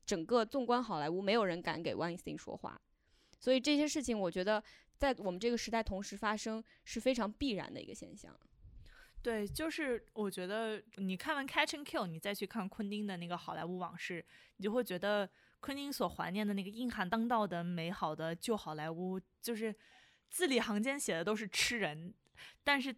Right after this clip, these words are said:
Speaker 2: 他电影里面被他丑化的这些，被他描绘成 hippie 的这些女性，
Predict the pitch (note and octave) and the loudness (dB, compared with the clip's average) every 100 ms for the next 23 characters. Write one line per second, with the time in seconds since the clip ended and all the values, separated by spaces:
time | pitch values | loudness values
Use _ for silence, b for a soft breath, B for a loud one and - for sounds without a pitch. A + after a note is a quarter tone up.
0 | - D4+ D4 D#4+ D4 A3 G#3 F3+ E3+ F3 | 0 4 4 2 2 4 4 2 0 -2
1 | F3 A#3+ A#3 B3 - - A#3 A#3+ A3 F#3+ | 4 4 4 -2 -2 -4 0 2 4 2
2 | F#3+ F#3 G3+ G3 G3 B B B - A#3+ | 0 0 0 0 -2 B B B 2 6
3 | B3 B3 G3+ G3+ G3+ D4 C4 G#3 A3 - | 6 2 2 6 6 4 2 2 0 -2
4 | F4 D4 G#3 F3 G3 G#3+ G#3 F#3 D#3 - | 0 0 0 0 0 0 0 0 -4 -2
5 | G#3+ F3 | -2 -2